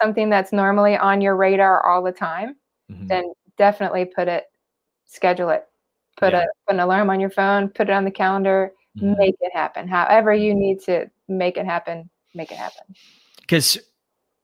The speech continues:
Speaker 2: w-, with that, making it happen, the intentionality piece, it might even seem like it's forced at the time,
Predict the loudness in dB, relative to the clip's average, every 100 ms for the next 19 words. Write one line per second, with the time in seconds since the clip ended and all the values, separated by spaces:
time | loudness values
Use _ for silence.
0 | _ -14 -10 0 2 2 2 0 0 -2
1 | -2 -2 -4 -8 -6 -4 -4 -4 -6 -8
2 | -8 -10 -8 -4 -2 -4 -6 -10 -8 -8
3 | -8 -12 -14 _ _ _ _ _ _ _
4 | -6 -2 0 0 0 -4 -4 -8 -8 -4
5 | -4 -6 -12 -10 -6 -4 -6 -10 -8 -6
6 | -6 -8 -10 -8 -6 -8 -12